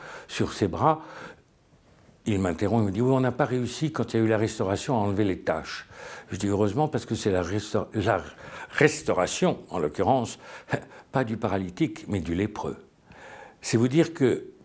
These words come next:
quand un curé n'est plus en mesure de reconnaître les images auxquelles il a affaire, qui ont eu pour rôle d'évangéliser, d'entretenir la foi, c'est un peu inquiétant. Tout ça se passe il y a une bonne trentaine d'années. Et donc je me suis dit qu'à l'évidence,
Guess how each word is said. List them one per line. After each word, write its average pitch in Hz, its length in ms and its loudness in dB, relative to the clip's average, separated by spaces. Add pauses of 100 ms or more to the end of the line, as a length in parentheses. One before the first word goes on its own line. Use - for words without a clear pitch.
quand 143 300 2
un 92 100 -2
curé 104 760 0
n'est 117 160 4
plus 123 260 2
en 185 120 6
mesure 147 420 4
de 123 80 0
reconnaître 135 840 0
les 90 300 -2
images 104 580 2 (240)
auxquelles 107 320 2
il 87 160 2
a 80 60 2
affaire, 98 580 0 (360)
qui 107 120 2
ont 98 80 4
eu 98 160 4
pour 82 220 -4
rôle 117 380 4
d'évangéliser, 113 920 2
d'entretenir 98 640 -2
la 123 100 2
foi, 131 300 0 (460)
c'est - 240 -4
un 98 60 0
peu 117 120 -2
inquiétant. 120 600 2 (320)
Tout 117 100 -4
ça 147 160 4
se - 140 -2
passe 143 260 0
il 120 60 2
y - 20 4
a 113 40 4
une 113 100 4
bonne 127 180 2
trentaine 120 400 0
d'années. 90 420 0
Et 90 80 -4
donc 139 200 2
je 113 100 0
me 113 100 0
suis - 180 -4
dit 160 140 0
qu'à 143 120 -4
l'évidence, 127 760 -2